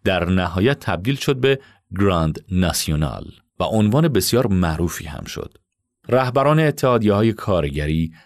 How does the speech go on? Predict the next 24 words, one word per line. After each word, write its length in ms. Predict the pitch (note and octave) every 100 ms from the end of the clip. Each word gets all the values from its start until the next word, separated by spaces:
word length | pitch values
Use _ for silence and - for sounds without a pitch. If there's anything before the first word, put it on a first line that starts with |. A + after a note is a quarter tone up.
| _
زیر 300 | F#2 A#2 C#3
پرچم 460 | C#3 B2 - B2+ A#2
گراند 440 | F#2+ G2+ F2 D2+
ناسیونال 640 | D#2 C#2+ - E2 D#2 E2+ D#2+
جمع 320 | D2 F#2+ C#3
شدند 440 | - A2+ A2+ B2 - - -
و 80 | C3+
تشکیل 580 | - A2+ - A#2+ A#2+ B2 - _ -
جنبش 580 | E2 A2 G2 E2+ A#2+ -
طبقهٔ 640 | B2+ - E2+ D#2+ F2 A2+
کارگر 640 | A#2+ - D#2+ D2 C#2+ G#2+ B2 G#2
انگلستان 720 | E2+ D2+ C2+ C#2 - A2 E2+
رسما 680 | D#2 F#2+ F2+ - A2 C3+ F3
در 280 | D3+ G#2+
سال 480 | F2 - A2+ F#2+ D2 C2+ -
هزار 480 | F2 E2+ A#2 E2+
و 100 | C#2
هشتصد 680 | C2+ - E2+ D#2+ - - G#2+
و 60 | D#2+
سی 220 | - G#2
و 60 | G2+
سه 280 | - D#3 - -
اعلام 340 | E2 D2 B1+
شد. 300 | - G1+ -